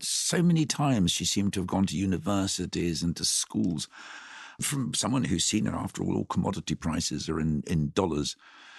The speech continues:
From your point of view, would you say she leaves very much a lasting legacy in terms of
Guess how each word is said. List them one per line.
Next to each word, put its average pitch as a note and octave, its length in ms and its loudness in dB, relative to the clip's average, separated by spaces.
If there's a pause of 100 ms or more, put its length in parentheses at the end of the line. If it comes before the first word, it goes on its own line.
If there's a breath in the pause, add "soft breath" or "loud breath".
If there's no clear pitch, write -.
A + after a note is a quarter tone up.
(260 loud breath)
From A#2 240 4
your F#3+ 160 6
point - 380 2
of D2+ 80 0
view, - 380 -2
would - 220 -4
you - 100 -2
say - 520 -6 (340)
she - 320 -2
leaves F#2+ 560 -4
very - 460 -4
much G#2 320 2
a G#2 40 4
lasting G2+ 540 0
legacy C#2 540 -2
in D2 120 0
terms D2+ 460 -2
of D#2 220 -4